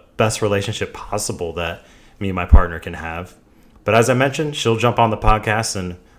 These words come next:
we'll get a little bit more look at that. Uh, and as my other big portion is the comedy aspect is really, you know, it's been tough. Uh, a lot of folks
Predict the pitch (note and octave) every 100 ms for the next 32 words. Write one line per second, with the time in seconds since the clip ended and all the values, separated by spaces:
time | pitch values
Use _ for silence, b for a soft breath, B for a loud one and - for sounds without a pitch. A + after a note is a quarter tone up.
0 | b G#2 G#2 F#2 G2+ A2 A2 F#2+ F#2 F2
1 | F2 - _ _ _ - F2+ - - F2
2 | G2+ C3 - b b b b b b b
3 | b b b - F#2 F#2+ F#2+ F#2 G2 G2
4 | G#2 G#2+ G2 - - - G2+ F#2+ G2+ F#2+
5 | G2+ G#2+ C3 D#3 - G2 F2+ - G2 F#2+
6 | A2 G2+ G#2 G2+ G#2+ G2 A2 - A2+ D3
7 | A2+ D#2+ D#2+ - - D#2 - F2+ E2+ -
8 | G#2+ A#2 A#2 A2+ G2+ - _ _ _ _
9 | _ _ _ _ - A2+ A2 A2 - B2
10 | C#3+ A2+ - - _ _ b b b b
11 | b b - F2+ F2+ F2+ G2 G#2 - -
12 | A2 A2 - - -